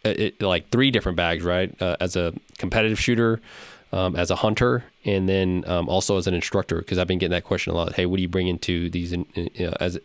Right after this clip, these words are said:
to, as you, as an instructor, what are you flying with?" and stuff like that.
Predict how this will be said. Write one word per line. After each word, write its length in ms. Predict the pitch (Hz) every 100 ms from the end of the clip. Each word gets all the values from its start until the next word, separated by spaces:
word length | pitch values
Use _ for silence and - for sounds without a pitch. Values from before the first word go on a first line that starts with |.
| 90 -
to, 160 | 95 - _
as 240 | 101 92
you, 100 | 104 -
as 140 | 101
an 60 | 98
instructor, 460 | 87 - 135 - 90
what 140 | 95
are 40 | 95
you 140 | 90
flying 540 | - 98 92 92 87
with?" 160 | 90 95 - - -
and 100 | 90
stuff 180 | - 87
like 160 | 82
that. 240 | 87 85